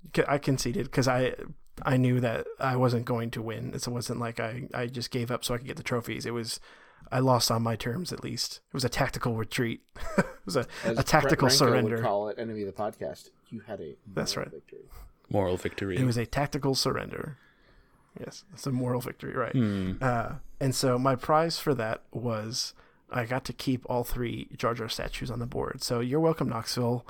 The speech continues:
Speaker 3: <laughs> Oh,
Speaker 1: The
Speaker 3: I
Speaker 1: unholy
Speaker 3: can't
Speaker 1: one
Speaker 3: wait.
Speaker 1: is here. <laughs> Yes. Oh,
Speaker 2: Now
Speaker 1: they're in my
Speaker 2: Knoxville has
Speaker 1: bathroom right
Speaker 2: four
Speaker 1: now.
Speaker 2: Jar Jar statues to play with.
Speaker 1: Yes.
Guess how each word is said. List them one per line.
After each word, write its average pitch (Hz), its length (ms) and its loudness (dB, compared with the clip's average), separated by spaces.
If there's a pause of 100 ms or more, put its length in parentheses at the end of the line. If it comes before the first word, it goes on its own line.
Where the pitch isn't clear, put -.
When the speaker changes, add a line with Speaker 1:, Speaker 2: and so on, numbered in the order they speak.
(120)
Speaker 3:
<laughs> - 140 -8
Oh, 208 80 2 (300)
Speaker 1:
The - 120 10
Speaker 3:
I 110 100 10
Speaker 1:
unholy 156 240 10
Speaker 3:
can't 139 100 10
Speaker 1:
one 127 140 10
Speaker 3:
wait. 131 80 10
Speaker 1:
is 104 100 6
here. 117 480 6 (760)
<laughs> 165 140 -2 (220)
Yes. - 400 2 (400)
Oh, 135 120 6
Speaker 2:
Now 127 60 6
Speaker 1:
they're 139 100 8
in 143 40 10
my - 60 10 (180)
Speaker 2:
Knoxville 135 80 6
has - 180 6
Speaker 1:
bathroom 120 240 0
right 117 160 0
Speaker 2:
four - 160 6
Speaker 1:
now. 117 80 2
Speaker 2:
Jar 98 160 2
Jar 110 160 -2
statues 117 560 -2
to 151 120 -4
play 135 200 -4
with. 135 300 -2
Speaker 1:
Yes. 139 300 -4